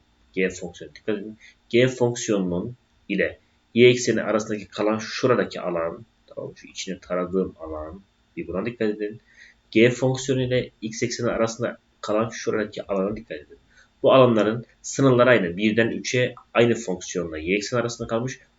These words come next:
Aynı fonksiyonla x ekseni arasında kalmış birden üçe. İşte bu alanlar birbirine eşittir. Tamam. Ben buna mesela S demek istiyorum. Dolayısıyla burası nedir arkadaşlar? S'tir.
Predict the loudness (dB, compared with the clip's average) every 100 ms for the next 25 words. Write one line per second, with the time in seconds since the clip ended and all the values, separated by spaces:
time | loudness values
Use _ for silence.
0 | _ 2 4 4 0 -4 -4 -6 -6 -6
1 | -4 -2 -2 -2 -4 -4 -4 -4 -4 -2
2 | -4 -8 -16 -18 -10 -8 -4 -4 -4 0
3 | 2 2 -4 -6 -4 -4 -6 -8 -10 -14
4 | -14 _ -10 -10 -12 _ _ -20 -20 -20
5 | -20 -20 _ _ 0 2 2 2 0 0
6 | 0 0 -2 _ _ _ _ _ _ _
7 | _ _ -20 -20 _ _ _ _ 2 2
8 | 4 0 0 -6 -6 -4 -4 -8 -16 -16
9 | 0 6 6 6 0 0 0 0 -2 -2
10 | -2 -4 -10 -12 -4 -2 -2 -10 _ _
11 | -10 -8 -8 -10 -14 -14